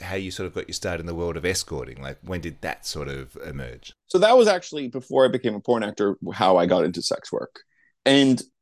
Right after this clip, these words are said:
Speaker 2: i-, it's weird. I almost call s-, like, sex work, porn, just this type of career, almost a calling. Like, when you kind of start to meet more and more people, whether it be male, female, any i-, gender identity, you, you find it's a calling that,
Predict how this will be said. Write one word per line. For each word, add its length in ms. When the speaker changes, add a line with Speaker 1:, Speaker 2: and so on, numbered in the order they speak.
Speaker 2:
i-, 20
it's 400
weird. 380
I 120
almost 340
call 160
s-, 220
like, 360
sex 420
work, 240
porn, 540
just 180
this 300
type 260
of 140
career, 460
almost 360
a 40
calling. 540
Like, 240
when 100
you 100
kind 200
of 80
start 280
to 100
meet 320
more 240
and 80
more 140
people, 280
whether 160
it 60
be 100
male, 320
female, 840
any 180
i-, 240
gender 320
identity, 540
you, 180
you 180
find 560
it's 200
a 40
calling 500
that, 160